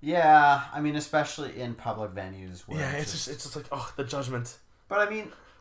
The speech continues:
Speaker 1: going to the narcissism thing on
Speaker 2: Yes.
Speaker 1: social
Speaker 2: <laughs> I,
Speaker 1: media.
Speaker 2: I keep jumping around, sorry, so many
Speaker 1: No,
Speaker 2: things to
Speaker 1: that's
Speaker 2: say.
Speaker 1: fine. We can always come back to
Speaker 2: That's,
Speaker 1: it, right?
Speaker 2: that's it.
Speaker 1: It's like, I'm thinking about it, and that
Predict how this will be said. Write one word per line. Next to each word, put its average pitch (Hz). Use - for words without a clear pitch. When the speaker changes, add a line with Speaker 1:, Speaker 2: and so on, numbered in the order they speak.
Speaker 1:
going 175
to 226
the 165
narcissism 113
thing 95
on 92
Speaker 2:
Yes. 127
Speaker 1:
social 101
Speaker 2:
<laughs> -
I, 98
Speaker 1:
media. 92
Speaker 2:
I -
keep -
jumping 127
around, 113
sorry, 123
so -
many 127
Speaker 1:
No, 135
Speaker 2:
things 180
to 165
Speaker 1:
that's -
Speaker 2:
say. 147
Speaker 1:
fine. 92
We 107
can 127
always 117
come 101
back 82
to -
Speaker 2:
That's, 120
Speaker 1:
it, -
right? 95
Speaker 2:
that's 107
it. 101
Speaker 1:
It's -
like, 117
I'm 202
thinking 220
about 101
it, 98
and 113
that 113